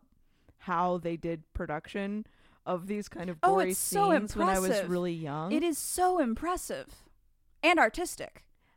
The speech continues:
Speaker 1: Yeah, it is. And, and that's how she kind of made it clear that it was fake.
Speaker 2: Mm-hmm.
Speaker 1: And so I watched a lot of horror movies as a kid, like Friday the thirteenth and stuff like that.
Speaker 2: I saw that when I was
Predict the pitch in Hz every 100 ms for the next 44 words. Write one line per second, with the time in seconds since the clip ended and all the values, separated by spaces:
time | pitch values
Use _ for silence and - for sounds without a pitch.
0 | _ _ 339 - - - _ _ _ _
1 | 220 294 226 - - - _ _ _ -
2 | 196 202 208 214 214 220 233 208 202 208
3 | 214 190 180 165 - 190 180 175 170 160
4 | - _ _ _ _ - 190 190 185 196
5 | 190 175 165 117 160 - - 156 165 -
6 | - - _ _ _ - 269 403 _ _
7 | _ _ _ _ _ _ 190 190 185 185
8 | 190 - 175 202 196 202 220 - 214 190
9 | 196 185 - 202 220 208 180 170 165 165
10 | 156 - - 165 139 160 143 - 160 165
11 | 165 160 170 160 - 160 156 151 143 147
12 | - 143 139 - 85 71 - _ _ _
13 | _ _ - 254 - 277 254 247 226 220
14 | 214 214 202 196 190 190 196 - - -
15 | - - -